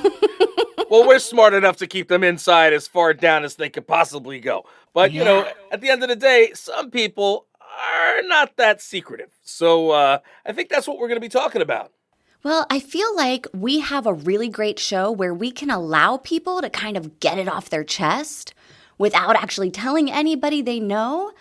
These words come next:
Speaker 1: but also telling everyone. <laughs>
Speaker 2: <laughs> Well, there are some rules, of course, with the Dirty Little Secrets Club.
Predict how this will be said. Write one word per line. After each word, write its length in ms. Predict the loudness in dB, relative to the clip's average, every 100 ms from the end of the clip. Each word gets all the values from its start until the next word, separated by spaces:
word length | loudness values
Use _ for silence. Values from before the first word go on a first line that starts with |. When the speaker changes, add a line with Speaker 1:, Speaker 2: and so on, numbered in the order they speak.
| _ _
Speaker 1:
but 180 | 0 2
also 380 | 4 0 -2 -4
telling 560 | -4 -8 -6 -6 -6 -10 _ _ _ _
everyone. 720 | -2 -2 0 -2 -2 -4 -6 -8
<laughs> 40 | -8 -8 -8 0
Speaker 2:
<laughs> 460 | 2 4 4 4 -2 -2 -4 -4 -2 -4 -4 -12
Well, 200 | 2 2 4
there 200 | 2 4
are 200 | 2 2
some 300 | -2 -6 -4
rules, 300 | -8 -8 -12
of 120 | -12
course, 300 | -8 -8 -10
with 80 | -18
the 60 | -10
Dirty 240 | -8 -8
Little 160 | -10 -14
Secrets 380 | -16 -14 -18
Club. 240 | -10 -10